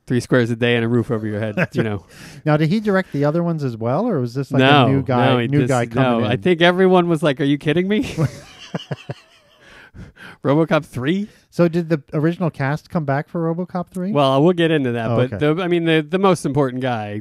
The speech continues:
Speaker 1: did not come back, so.
Speaker 2: Oh, well, there you go.
Speaker 1: Do, but I think, I, I think we know that Weller was like, "This is a garbage script. If you,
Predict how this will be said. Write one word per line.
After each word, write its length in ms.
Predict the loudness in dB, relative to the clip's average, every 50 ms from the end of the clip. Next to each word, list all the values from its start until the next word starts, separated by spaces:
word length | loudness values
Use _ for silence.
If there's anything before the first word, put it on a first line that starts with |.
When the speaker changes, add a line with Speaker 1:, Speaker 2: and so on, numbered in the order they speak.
| -10 -10 _
Speaker 1:
did 160 | -6 -4 -4
not 180 | -2 -4 -4 -6
come 140 | -6 -6
back, 260 | -6 -8 -10 -10 -14 -12
so. 80 | -10 -8
Speaker 2:
Oh, 320 | -6 -6 -6 -8 -10 -12 -12
well, 80 | -12 -10
there 140 | -8 -8 -10
you 80 | -8
go. 260 | -8 -10 -10 -10 -12 -16 _ _ _ _ _ _ _ _
Speaker 1:
Do, 200 | 6 6 6 6
but 160 | 6 4 4
I 100 | 4 2
think, 380 | 4 2 2 2 0 -6 -16 _ _
I, 360 | -2 0 0 0 -2 -4 -8 -14 _ -20 -18 -16 -8
I 160 | -4 -4 -2
think 180 | -2 0 0
we 120 | 0 0 0
know 360 | 2 2 4 4 4 2 2
that 160 | 0 -4 -2
Weller 380 | 0 0 0 2 0 -2 -2 -2
was 180 | -4 -4 -4
like, 280 | -4 -4 -4 -6 -8 _
"This 200 | -4 -4 -4 -2
is 160 | -4 -4 -2
a 60 | -2
garbage 640 | 0 2 2 2 0 -2 -6 -6 -10 -16 -20 -20 -20 _ _
script. 420 | -8 -2 0 0 0 -2 -4 -6
If 180 | -8 -6 -4 -2
you, 300 | -2 0 0 -2 -4